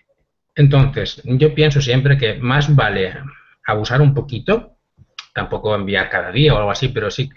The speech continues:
tener una frecuencia lo bastante alta como para que los suscriptores no lleguen a olvidarse de nosotros.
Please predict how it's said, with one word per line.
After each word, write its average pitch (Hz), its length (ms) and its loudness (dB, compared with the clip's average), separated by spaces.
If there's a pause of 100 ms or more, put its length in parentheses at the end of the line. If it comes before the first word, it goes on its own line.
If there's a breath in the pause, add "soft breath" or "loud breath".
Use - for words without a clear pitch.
(340 loud breath)
tener 139 220 2
una 175 140 4
frecuencia 131 400 0
lo 104 100 -2
bastante 160 480 0
alta 156 300 2
como 135 200 0
para 110 240 -2
que 107 160 -6
los 117 200 -6
suscriptores 139 520 -2
no 147 160 4
lleguen 139 320 4
a 110 100 -2
olvidarse 101 440 -6
de 95 100 -6
nosotros. - 500 -16